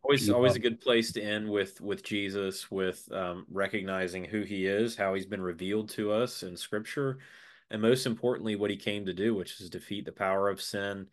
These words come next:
Speaker 1: uh, to raise us to new life by grace through faith and in baptism. And, uh, you know, if that's where we can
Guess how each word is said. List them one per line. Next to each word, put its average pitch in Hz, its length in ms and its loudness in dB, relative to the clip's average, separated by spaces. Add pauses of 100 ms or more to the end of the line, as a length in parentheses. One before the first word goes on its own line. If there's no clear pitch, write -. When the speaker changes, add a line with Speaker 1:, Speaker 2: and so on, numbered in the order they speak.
(500)
Speaker 1:
uh, 90 380 -4
to 92 120 -2
raise 98 340 4
us 98 220 0
to - 100 -4
new 98 220 0
life 101 380 4
by 92 140 2
grace 98 380 2
through 95 180 -2
faith 104 360 0
and 92 100 -6
in 90 120 -6
baptism. 98 800 0
And, 87 500 -8
uh, 87 300 -8
you 92 140 -8
know, 90 80 -4
if 85 100 -12
that's 113 280 2
where 107 120 4
we 104 180 4
can 95 340 -2